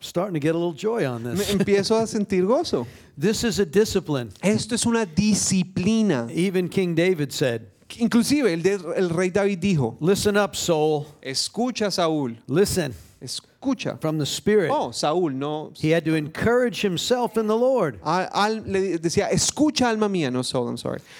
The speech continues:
Speaker 2: "Alma mía, em, eh, gl-, em, alégrate en el Señor."
Speaker 1: He says, "If you do this,"
Speaker 2: Y dice, "Si usted hace esto,"
Speaker 1: In verse seven,
Speaker 2: En el versículo siete,
Speaker 1: you will experience.
Speaker 2: experimentará.
Speaker 1: That's different than this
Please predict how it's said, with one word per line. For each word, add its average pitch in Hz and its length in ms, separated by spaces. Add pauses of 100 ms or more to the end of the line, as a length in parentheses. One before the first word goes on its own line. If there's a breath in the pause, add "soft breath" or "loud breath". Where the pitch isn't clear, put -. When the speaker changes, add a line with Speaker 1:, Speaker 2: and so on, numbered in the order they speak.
(240 loud breath)
Speaker 2:
"Alma 185 280
mía, 208 320 (180)
em, 151 540
eh, 151 200
gl-, 151 200
em, 143 560
alégrate 240 680
en 208 80
el 196 80
Señor." 160 440 (320 soft breath)
Speaker 1:
He - 60
says, 151 220
"If 147 120
you 180 120
do 214 200
this," 120 380 (280)
Speaker 2:
Y 151 80 (100)
dice, 135 160
"Si - 200
usted 113 400
hace 180 400
esto," - 400 (200)
Speaker 1:
In 135 180
verse 143 240
seven, 120 420 (100)
Speaker 2:
En 160 100
el 160 140
versículo 170 680
siete, 185 600 (100)
Speaker 1:
you 151 180
will 170 240
experience. 143 1400
Speaker 2:
experimentará. 170 1700
Speaker 1:
That's 143 260
different 185 400
than 147 220
this 139 200